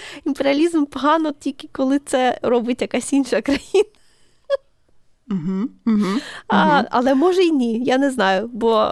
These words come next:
Speaker 1: насправді, я так розумію, що Попі Варт, е, боже, Макова війна дуже контроверсивна, в принципі, і навіть не за це.
Speaker 2: Ну, до речі ж, Вавилон, там, здається, про, е, Британію
Speaker 1: Так, там прямо,
Speaker 2: більше,
Speaker 1: там,
Speaker 2: чи
Speaker 1: там
Speaker 2: ні?
Speaker 1: прямо дуже про Британію.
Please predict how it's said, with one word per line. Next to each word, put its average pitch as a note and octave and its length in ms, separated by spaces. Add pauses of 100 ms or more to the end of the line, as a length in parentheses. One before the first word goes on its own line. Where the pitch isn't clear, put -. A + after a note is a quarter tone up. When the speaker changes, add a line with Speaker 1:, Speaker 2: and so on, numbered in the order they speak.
Speaker 1:
насправді, A#3+ 760
я A#3 140
так - 180
розумію, A#3 400
що - 440
Попі A3+ 260
Варт, G#3+ 340
е, - 140 (280)
боже, F#3+ 300 (240)
Макова A3 340
війна G#3 300
дуже G#3 480 (220)
контроверсивна, G#3 680
в F#3+ 40
принципі, G#3 480
і G3 60
навіть G3+ 320
не G3+ 80
за F#3+ 100
це. - 220 (1160)
Speaker 2:
Ну, A#3+ 120
до C4+ 120
речі D4 220
ж, A#3+ 60
Вавилон, C#4 420
там, G#3 160
здається, G#3 500
про, G3+ 540
е, F#3 960 (260)
Британію F#3+ 840
Speaker 1:
Так, D3+ 160
там D#3 120
прямо, B3 220
Speaker 2:
більше, A3+ 180
Speaker 1:
там, A#3 100
Speaker 2:
чи G3+ 140
Speaker 1:
там A#3 100
Speaker 2:
ні? A#3 80
Speaker 1:
прямо A3+ 220
дуже G#3+ 260
про F#3 160
Британію. - 460